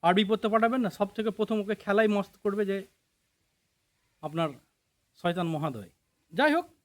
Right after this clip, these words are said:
তো হাসি খুশিতে সব বয়াত হচ্ছিল এবং পুরুষ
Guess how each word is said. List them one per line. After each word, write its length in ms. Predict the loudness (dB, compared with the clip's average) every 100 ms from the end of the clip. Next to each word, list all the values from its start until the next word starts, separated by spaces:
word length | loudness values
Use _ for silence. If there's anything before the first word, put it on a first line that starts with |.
| _ _ _ _ _ -6
তো 60 |
হাসি 300 | -2 0 0
খুশিতে 400 | -2 -4 -2 -2
সব 180 | 0 0
বয়াত 300 | 2 2 2
হচ্ছিল 280 | 0 -2 -2
এবং 200 | 0 0 -2
পুরুষ 580 | -4 -2 0 0 -2 -8